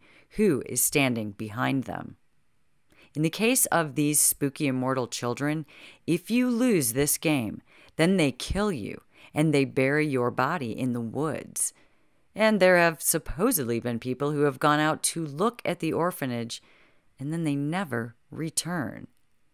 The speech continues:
It's a creepy one for sure, and one wonders,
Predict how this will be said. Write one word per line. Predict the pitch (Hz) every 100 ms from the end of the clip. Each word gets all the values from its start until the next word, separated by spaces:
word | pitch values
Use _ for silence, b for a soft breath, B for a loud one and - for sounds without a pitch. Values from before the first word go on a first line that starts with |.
| _ _ _ _ _ _
It's | -
a | 214
creepy | - 302 247
one | 214 208 202
for | -
sure, | 143 - 214 156 135
and | 135 143
one | 175 220 190
wonders, | 202 220 147 98 80